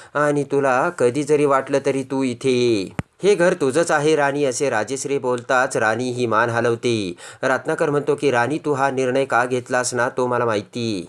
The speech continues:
तरी तुला कुठे आणि कधीही काही जरी मदत लागली ना, तरी मला तू हक्काने हाक मार," असे आता रत्नाकर राणीला सांगतो. तेव्हा आता राणी राघवला म्हणते की, "राघव, तू आईंची आणि सिंधूची काळजी घे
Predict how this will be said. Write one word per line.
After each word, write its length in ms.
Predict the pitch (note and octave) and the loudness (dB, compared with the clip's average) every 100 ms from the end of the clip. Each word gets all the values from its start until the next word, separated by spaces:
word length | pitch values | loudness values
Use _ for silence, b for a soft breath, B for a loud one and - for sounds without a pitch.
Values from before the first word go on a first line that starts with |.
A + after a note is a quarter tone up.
| - - - | -8 -8 -2
तरी 180 | D#3+ A3 | 0 0
तुला 240 | G#3+ G3+ | 2 2
कुठे 380 | G3 D#3+ F3+ F#3 | 2 0 2 4
आणि 300 | F3+ D#3 D#3 D3+ | 4 2 0 0
कधीही 400 | C3 E3 C#3+ D#3 | -2 -2 -6 -6
काही 320 | C#3 A#2+ D3 | -2 -2 -2
जरी 220 | D#3 D#3 | -2 0
मदत 300 | D3 C#3+ D3 | -2 -4 -2
लागली 300 | C#3+ C3+ E3+ | -2 -2 -2
ना, 100 | D#3+ D3 | -2 -2
तरी 180 | B2 C#3 | -2 0
मला 220 | C3+ C3+ | 0 0
तू 120 | C3 | 0
हक्काने 440 | A#2 A2 - C#3+ | -2 -2 -2 0
हाक 300 | D3 C3 C3 | 0 0 -2
मार," 340 | C3 B2 A2+ - | 0 2 2 0
असे 240 | G#2+ A2+ D#3 | -4 -2 0
आता 320 | C#3 C#3 B2 | 0 0 0
रत्नाकर 460 | A#2 C3 C3 B2+ A#2+ | 0 -2 -2 -2 0
राणीला 400 | G#2+ G#2 B2 A#2+ | 0 0 -2 -2
सांगतो. 640 | B2 A#2 A#2 A#2 F#2+ D#2+ - - | -2 -4 0 -2 -2 -4 -8 -6
तेव्हा 280 | C#3 C3 F3+ | -6 -2 -2
आता 220 | E3+ D#3+ | -2 -2
राणी 320 | D3+ D3 D3+ | 0 -2 -4
राघवला 440 | C#3 B2 C3+ E3+ F3 | -4 -4 -2 -2 0
म्हणते 260 | D#3 C#3+ | -2 -4
की, 180 | D3+ D#3+ | -4 0
"राघव, 460 | C3 B2 C3+ E3 E3 | 0 0 0 0 -2
तू 540 | - - - E3+ D3+ | -6 -10 0 2 2
आईंची 640 | G3 C3+ B2+ D3 D3 D#3 D#3 | 2 2 0 -2 -4 -4 -2
आणि 220 | C#3 C#3 | -2 -4
सिंधूची 480 | C3+ C3 C3+ C#3 C#3+ | -4 -6 -6 -8 -4
काळजी 400 | B2 A#2+ A#2 C3+ | -2 -2 -2 0
घे 340 | C3+ C3 B2 | 2 2 2